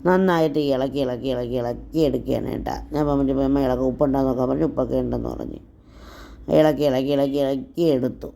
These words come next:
വേണമെങ്കിൽ ഇപ്പം ഇച്ചിരി വെളിച്ചെണ്ണ കുടഞ്ഞു കൊടുക്കാം കേട്ടോ. നമ്മൾ വെളിച്ചെണ്ണ ഒഴിക്കാതെ കഴിക്കാനാണ് എടുത്തത്. അപ്പം ഞാൻ ഈ കാൽ സ്പൂൺ ചോറാണ് എടുത്തിരിക്കുന്നത്. കാൽ സ്പൂൺ ചോറ്. രാവിലെ കഴിച്ചത് ഉ-, ആ,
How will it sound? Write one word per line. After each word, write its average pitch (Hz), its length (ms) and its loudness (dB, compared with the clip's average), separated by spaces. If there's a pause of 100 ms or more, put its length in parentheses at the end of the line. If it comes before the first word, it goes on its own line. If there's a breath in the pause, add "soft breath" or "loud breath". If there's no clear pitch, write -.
വേണമെങ്കിൽ 175 600 2
ഇപ്പം 165 200 -2
ഇച്ചിരി 185 400 -2
വെളിച്ചെണ്ണ 156 360 2
കുടഞ്ഞു 135 320 0
കൊടുക്കാം 127 340 -2
കേട്ടോ. 135 180 -2
നമ്മൾ 139 180 0
വെളിച്ചെണ്ണ 147 480 0 (120)
ഒഴിക്കാതെ 151 540 2
കഴിക്കാനാണ് 135 480 0
എടുത്തത്. 110 400 -4 (120)
അപ്പം 139 200 -2
ഞാൻ 143 220 0
ഈ 143 140 2 (260)
കാൽ 139 260 2
സ്പൂൺ 151 440 -2 (460 loud breath)
ചോറാണ് 135 420 4
എടുത്തിരിക്കുന്നത്. 131 600 -6
കാൽ 156 180 2
സ്പൂൺ 156 280 -4
ചോറ്. 127 220 0
രാവിലെ 143 460 2
കഴിച്ചത് 147 500 0 (380 loud breath)
ഉ-, 151 120 4
ആ, 135 160 4